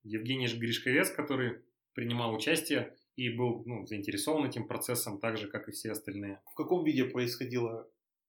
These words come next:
Speaker 2: дегустация?
Speaker 1: Дегустация происходила за одним длинным общим столом. Была подготовлена презентация, которую вел как раз Дмитрий. Были любезно предоставлены закуски и обслуживание со стороны Академии виски.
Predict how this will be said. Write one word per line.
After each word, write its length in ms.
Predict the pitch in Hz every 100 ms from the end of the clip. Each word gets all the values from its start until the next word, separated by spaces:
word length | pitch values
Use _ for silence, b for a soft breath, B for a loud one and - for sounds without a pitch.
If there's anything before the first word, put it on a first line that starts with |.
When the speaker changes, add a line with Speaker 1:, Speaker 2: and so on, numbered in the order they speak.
| -
Speaker 2:
дегустация? 800 | 127 127 123 - 120 - 110 - -
Speaker 1:
Дегустация 960 | 120 139 147 185 202 - 143 131 - - _
происходила 640 | 139 135 - 139 147 127
за 240 | 107 127
одним 340 | 127 123 139 120
длинным 380 | 127 131 117 120
общим 260 | 113 113
столом. 560 | - 131 147 240 262 -
Была 320 | 117 127 131
подготовлена 680 | 120 120 120 - 139 123 117
презентация, 720 | 98 117 110 104 98 98 156
которую 500 | 165 170 170 175 170 147
вел 240 | 135 147
как 140 | - -
раз 180 | 139 123
Дмитрий. 460 | 131 143 139 127 -
Были 480 | 139 151 139 - - - - _
любезно 420 | 120 131 143 127
предоставлены 640 | 123 117 117 - 131 117 107
закуски 800 | 104 147 208 220 175 165 143 123 _ _ _ _ _ _ -
и 300 | 123 123 120
обслуживание 680 | 113 113 - 147 131 120 113
со 140 | 117
стороны 380 | 113 123 120 113
Академии 480 | 101 117 120 107 98
виски. 400 | 107 - 190